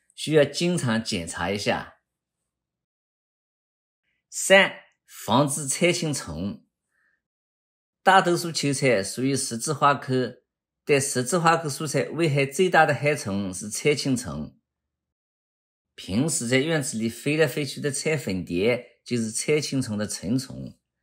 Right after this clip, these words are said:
在人不注意的时候，菜粉蝶在蔬菜的叶子表面产卵。菜粉蝶的虫卵放大之后的样子是这样的。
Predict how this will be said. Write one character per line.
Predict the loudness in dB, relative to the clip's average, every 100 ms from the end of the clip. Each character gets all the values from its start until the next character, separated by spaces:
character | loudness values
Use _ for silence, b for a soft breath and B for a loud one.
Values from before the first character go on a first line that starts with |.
| _ _ _
在 | 2 4
人 | 6 2 -2
不 | -4
注 | -4 -4
意 | -2
的 | -2
时 | -2 -4
候， | -6 -8 _ -6
菜 | 0 0
粉 | 0 -4
蝶 | -2 -2 -2 -4 _
在 | -2 -2
蔬 | -2 -8
菜 | -4 -2
的 | -2
叶 | -4
子 | -6 -4
表 | 0 2
面 | 0 -2
产 | -6 -2 0
卵。 | -2 -2 -6 -8 _ _ _ _ _ _ _ _ _ _ _ _ _ _ _ _ _ _ _
菜 | -8 0 2
粉 | 2 2
蝶 | 2
的 | 0
虫 | -2 -2 0
卵 | 0 -2
放 | -2 -2 2
大 | 0
之 | 0 -4
后 | -2
的 | 0
样 | 0 -2
子 | -6 -14 -16
是 | -14 -12
这 | 0 4
样 | 6 6
的。 | 2 -2 -8